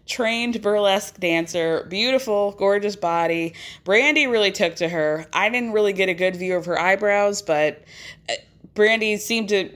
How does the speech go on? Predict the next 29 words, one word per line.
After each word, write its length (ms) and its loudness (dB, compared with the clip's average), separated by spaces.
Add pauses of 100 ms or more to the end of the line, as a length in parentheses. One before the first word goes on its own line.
(140)
be, 360 -8 (220)
um, 420 -4 (340)
putting 240 4
her 120 -2
signal 360 0
out 200 -4
there, 260 -6 (180)
okay? 400 -2 (140)
We'll 160 -6
just, 320 -10
we'll 140 -4
put 160 -4
it 80 -10
that 180 -6
way. 220 -8 (1160)
Tamra, 540 0
for 120 -2
some 240 0
reason, 340 0
decides 440 -2
to 60 -6
do 200 0
a 20 0
striptease, 840 -2
you 120 -8
know, 180 -6
probably 480 -2
because 400 -2
her 280 -2